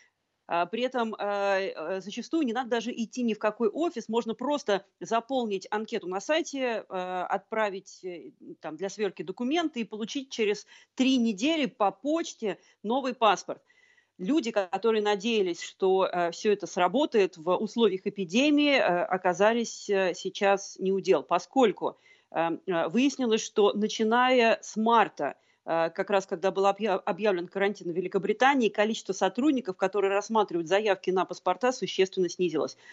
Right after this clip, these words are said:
Многих отправили работать домой, и там они просто с документами, обрабатывать документы дома не смогли. Поэтому в итоге вот на этот момент, по состоянию на, э, этот день, четыреста тысяч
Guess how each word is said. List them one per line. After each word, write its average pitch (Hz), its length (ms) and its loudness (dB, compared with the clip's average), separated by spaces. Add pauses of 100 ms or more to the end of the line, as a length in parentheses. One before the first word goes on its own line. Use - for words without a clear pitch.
(140)
Многих 254 440 6
отправили 214 600 4
работать 190 520 2
домой, 226 440 2
и 196 120 -8
там 262 220 0
они 220 160 0
просто 226 260 -4
с 180 60 -8
документами, 233 640 0
обрабатывать 202 580 0
документы 208 600 -2 (320)
дома 254 300 4
не 226 100 4
смогли. 214 560 2 (260)
Поэтому 208 520 4
в 170 80 -6
итоге 233 380 -4
вот - 180 -8
на 202 160 0
этот 277 340 0
момент, 208 380 0
по - 40 -18
состоянию 202 360 0
на, 190 180 2 (260)
э, 190 180 2
этот 202 340 0
день, 262 240 -2
четыреста 254 720 2
тысяч 233 600 2